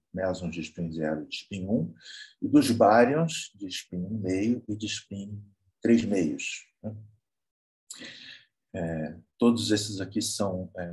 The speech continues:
os estados fundamentais, e a diferença está no momento, é, no spin dos quarks,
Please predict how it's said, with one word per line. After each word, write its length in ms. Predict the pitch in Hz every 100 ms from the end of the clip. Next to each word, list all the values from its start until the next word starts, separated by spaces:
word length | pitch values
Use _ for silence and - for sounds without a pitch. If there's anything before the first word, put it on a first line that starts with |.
| 85
os 120 | 85
estados 540 | - - 92 85 82 -
fundamentais, 1200 | - 101 101 117 117 113 117 156 175 - - -
e 200 | 104 110
a 40 | 117
diferença 960 | 113 - 131 110 135 147 - 95 87 _ _ _ - - - - _ _ _ _ _ _ _
está 540 | - - - 110 113 117 120 -
no 380 | 110 113 113 110
momento, 720 | 104 104 139 151 131 120 113
é, 560 | 104 101 98 95 92 90 _ _
no 120 | - 104
spin 600 | - - - 165 170 - _ -
dos 180 | - -
quarks, 680 | - - - - - -